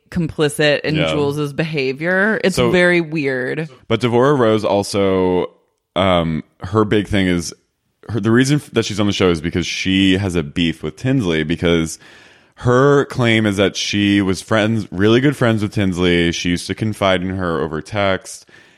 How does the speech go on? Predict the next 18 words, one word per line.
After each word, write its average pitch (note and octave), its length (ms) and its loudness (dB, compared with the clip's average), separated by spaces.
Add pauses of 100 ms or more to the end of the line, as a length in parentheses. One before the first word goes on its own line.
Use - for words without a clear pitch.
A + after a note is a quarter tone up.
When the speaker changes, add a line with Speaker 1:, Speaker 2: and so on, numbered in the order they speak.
(120)
Speaker 2:
and G2+ 140 -4
she G2+ 420 0
put - 100 -12
Speaker 1:
She A2+ 80 0
put F#3 80 -2
Speaker 2:
Tinsley F#3+ 240 2
Speaker 1:
her A#3+ 40 4
Speaker 2:
on A#3 60 0
Speaker 1:
on G#3 60 -2
Speaker 2:
the G3 60 0
Speaker 1:
the - 80 -6
cover. G#3+ 220 0
Speaker 2:
cover E3 220 0
of F3+ 120 -2
Social F2 340 -4
Life, D2+ 320 -4
and D2+ 100 -12
she E2 360 -4